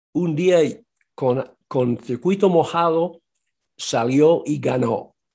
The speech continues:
ah, su última carrera y la última carrera también de, de M V, de, de aquella época. Eh, ento-, entonces, después, en el setenta y siete, hizo un par de, de salidas, pero, ah,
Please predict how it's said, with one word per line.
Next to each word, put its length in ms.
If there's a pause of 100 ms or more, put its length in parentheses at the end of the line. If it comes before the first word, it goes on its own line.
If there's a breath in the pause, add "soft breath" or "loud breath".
(360)
ah, 460
su 260
última 420
carrera 440
y 140
la 100
última 380
carrera 340
también 500
de, 240 (320)
de 140
M 240
V, 320 (100)
de, 300
de 180
aquella 380
época. 520
Eh, 280
ento-, 240
entonces, 480
después, 420
en 80
el 80
setenta 400
y 60
siete, 320
hizo 300
un 120
par 220
de, 280 (320 loud breath)
de 120
salidas, 680
pero, 380 (240 soft breath)
ah, 420